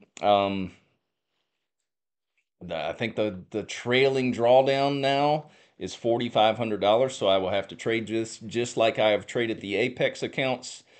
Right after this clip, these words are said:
that I've traded for the past year. Uh, trailing dar-, drawdown, in my opinion, sucks, but it's,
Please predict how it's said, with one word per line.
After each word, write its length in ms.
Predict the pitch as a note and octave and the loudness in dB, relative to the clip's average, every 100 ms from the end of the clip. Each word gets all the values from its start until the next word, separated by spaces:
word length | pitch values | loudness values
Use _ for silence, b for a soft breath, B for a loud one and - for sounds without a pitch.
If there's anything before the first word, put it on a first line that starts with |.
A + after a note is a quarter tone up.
| b _ | b _
that 140 | G#2+ | 4
I've 160 | A2 G#2+ | 4 4
traded 320 | - A#2+ - | 0 -2 -2
for 100 | - | -6
the 80 | G#2+ | -6
past 360 | B2+ A2+ A2+ | 0 0 0
year. 420 | A#2+ A#2 B2 B2+ B2 _ | -4 -2 0 -2 -6 _
Uh, 320 | F#2 F2+ F2 - | 0 2 0 -6
trailing 380 | - A#2+ A#2+ A2+ | -6 -2 0 0
dar-, 240 | A2 A2+ - | 4 4 2
drawdown, 720 | A2 A2 A#2 A2 G#2+ G#2+ G2+ | 2 6 6 4 -2 -2 -2
in 60 | |
my 180 | F2+ G2+ | -2 -2
opinion, 400 | F#2 G#2 F#2+ E2+ | -2 -6 -6 -8
sucks, 400 | - G3 E3+ - | 6 6 6 0
but 200 | D#3+ D3 | 0 0
it's, 320 | C#3+ C#3+ - | 0 -4 -14